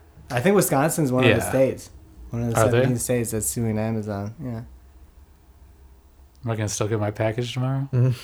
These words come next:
Speaker 1: I, I don't know.
Speaker 2: Fuck.
Speaker 1: <laughs>
Speaker 3: It's only seventeen. It's not, not all of them yet.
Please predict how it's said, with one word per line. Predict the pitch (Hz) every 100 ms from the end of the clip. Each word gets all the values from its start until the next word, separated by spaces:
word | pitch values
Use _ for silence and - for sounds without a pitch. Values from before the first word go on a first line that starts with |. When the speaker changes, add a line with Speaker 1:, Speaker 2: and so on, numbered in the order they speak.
| - -
Speaker 1:
I, | 113 120 - -
I | 113 101
don't | 117 113
know. | 127 113 - - - - _ - - - - - _
Speaker 2:
Fuck. | - - - - - -
Speaker 1:
<laughs> | 127 - 220 190 190 202 160 - - -
Speaker 3:
It's | -
only | 120
seventeen. | 117 87 85 98 - 104 104 -
It's | -
not, | 98 - - -
not | 101
all | 90 85
of |
them | - 107
yet. | -